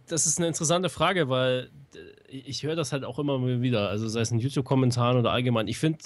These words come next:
das an sich immer recht interessant. Also mir würde sowas nicht in den Sinn kommen, zu fragen, was halte ich von denen. Aber ich höre mal, was haltest du von, von Leuten, die fünfzehn Jahre sind und Battlefield spielen?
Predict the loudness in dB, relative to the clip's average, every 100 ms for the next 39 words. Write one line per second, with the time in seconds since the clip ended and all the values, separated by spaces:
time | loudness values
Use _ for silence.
0 | -12 -10 -4 0 2 2 4 4 2 -4
1 | -6 -6 -4 -2 0 2 0 -2 -10 _
2 | _ _ _ _ 4 6 6 4 2 0
3 | -2 -2 -2 0 0 -2 -2 -4 -4 -4
4 | 0 2 2 -2 -2 -4 -4 -6 -4 -2
5 | -2 -2 0 2 2 2 0 0 0 -2
6 | -2 -10 -2 0 0 -2 0 2 4 2
7 | 0 0 0 0 -6 -14 -8 -6 -4 -2
8 | 0 2 0 0 0 0 -2 -4 -8 -4
9 | -2 -4